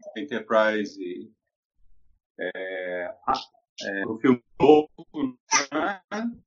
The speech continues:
Tem uma Reliance. E tem até a nave aqui, Cochrane. Aquela que vocês vão esse é um comunicadorzinho que eu uso pra falar lá dentro de casa, porque aqui é um barracão, fica fora de casa, né?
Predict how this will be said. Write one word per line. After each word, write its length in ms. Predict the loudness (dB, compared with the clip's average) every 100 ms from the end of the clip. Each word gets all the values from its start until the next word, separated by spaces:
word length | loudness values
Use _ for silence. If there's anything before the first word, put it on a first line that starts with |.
| _ _ _
Tem 140 | -20 -10
uma 320 | -6 -4 -6
Reliance. 1080 | -4 0 2 2 2 0 0 -2 -10 -20 _ _ _ _ _ _ -20 -20 _ -6 -6 -4 -12 -16 _ _ _ _ _ _ -20 -20 _
E 100 | -12 -4
tem 300 | -2 -2 -2
até 260 | -6 0
a 80 | 0
nave 320 | 2 -2 -2
aqui, 180 | -6 -8
Cochrane. 580 | 2 4 4 0 -6 -6 _ _ -20 -20 _
Aquela 1800 | 0 0 0 2 4 4 2 -8 -8 -8 -10 -10 -18 _ -8 -4 -2 -2
que 380 | -2 -8 -8 -4 -2 -2 -6 _ -20 _ _
vocês 240 | -18 -6 -2
vão 140 | -4 _ -10 -10 -12 _ 2
esse 180 | 2 6
é 60 | 4
um 80 |
comunicadorzinho 1000 | 8 6 6 -4 0 0 4 2 0 -8
que 120 | -4
eu 80 | -6
uso 120 | -6
pra 140 | -6 -4
falar 300 | 0 0 0
lá 160 | -2
dentro 280 | -6 -8 -8
de 80 | -16
casa, 360 | -2 -2 -2 -8
porque 160 | -20
aqui 120 | -12
é 60 | -12
um 80 | -4
barracão, 540 | -2 -2 -2 -6 -6
fica 180 | -10 -10
fora 240 | -4 -4
de 100 | -6
casa, 460 | -4 -2 0 -4 -12
né? 180 | -20